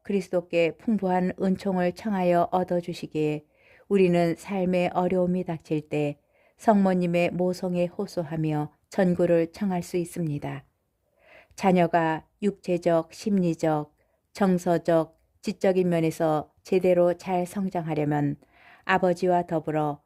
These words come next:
어머니의 각별한 보살핌이 필요합니다. 이처럼 신앙 안에서도 모든 인간은 모성적인 사랑과 돌봄이 필요합니다.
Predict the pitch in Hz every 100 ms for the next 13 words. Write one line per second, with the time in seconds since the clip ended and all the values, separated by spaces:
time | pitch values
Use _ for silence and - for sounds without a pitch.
0 | _ _ 185 170 170 165 165 165 - 180
1 | - 180 175 175 175 196 190 190 175 170
2 | 165 - - 185 160 147 143 139 - _
3 | _ _ _ _ _ - - 202 202 190
4 | 180 180 175 - 214 190 185 175 165 160
5 | 151 160 151 147 - _ _ _ _ _
6 | _ _ _ _ _ _ _ _ - _
7 | _ _ _ _ _ _ 190 185 185 185
8 | 185 175 170 170 160 160 156 147 160 _
9 | 185 190 190 180 175 170 175 175 - -
10 | 220 202 180 175 170 160 - 190 185 185
11 | 180 180 208 190 175 147 143 139 135